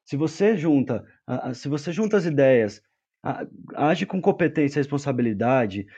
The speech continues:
e, e, e aberto, né? Você tem que tá aberto às, às milhares de coisas que podem acontecer, você consegue organizar, você consegue concretizar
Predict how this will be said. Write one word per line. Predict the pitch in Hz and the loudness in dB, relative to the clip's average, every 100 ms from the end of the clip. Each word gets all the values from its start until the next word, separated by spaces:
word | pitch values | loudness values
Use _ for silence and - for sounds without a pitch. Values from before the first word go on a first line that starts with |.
| - - | -10 -2
e, | |
e, | 165 160 160 160 170 | 0 0 0 0 0
e | |
aberto, | 160 135 156 160 160 110 98 _ | 0 4 4 4 0 -4 -6 _
né? | - 113 | -6 -4
Você | 123 - | -4 -4
tem | 151 | -6
que | 143 | 0
tá | 196 | 0
aberto | - 131 135 143 | 4 2 2 -4
às, | - 127 - | 0 0 0
às | 117 120 | -4 -2
milhares | 123 117 127 139 | 0 2 2 2
de | 123 | -2
coisas | - 120 104 | -4 -4 -6
que | - | -8
podem | 120 113 117 | -4 -2 -4
acontecer, | - 110 104 - 120 143 - - - - | -6 -8 -10 -6 -4 -4 -8 -20 -16 -6
você | 117 | -2
consegue | 147 147 151 139 | -2 0 0 4
organizar, | 147 143 151 139 110 95 _ _ - | 4 4 4 2 -2 -6 _ _ -18
você | 107 117 | -10 -6
consegue | 123 - 120 131 - | -4 -2 0 0 -2
concretizar | - 123 131 123 131 113 113 | -4 -2 -2 0 -2 0 -2